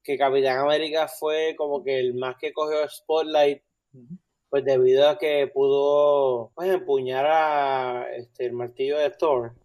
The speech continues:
Speaker 2: Ujú.
Speaker 1: eventualmente, ¿no? Y no solamente empuñar el martillo de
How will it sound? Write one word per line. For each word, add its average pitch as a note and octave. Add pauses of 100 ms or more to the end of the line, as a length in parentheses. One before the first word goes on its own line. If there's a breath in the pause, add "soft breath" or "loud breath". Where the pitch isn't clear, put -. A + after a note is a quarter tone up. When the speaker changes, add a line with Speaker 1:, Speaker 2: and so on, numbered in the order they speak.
Speaker 2:
Ujú. C#3
Speaker 1:
eventualmente, C#3+
¿no? C3
Y B2+
no C3
solamente E3
empuñar C#3+
el D#3
martillo D#3
de D3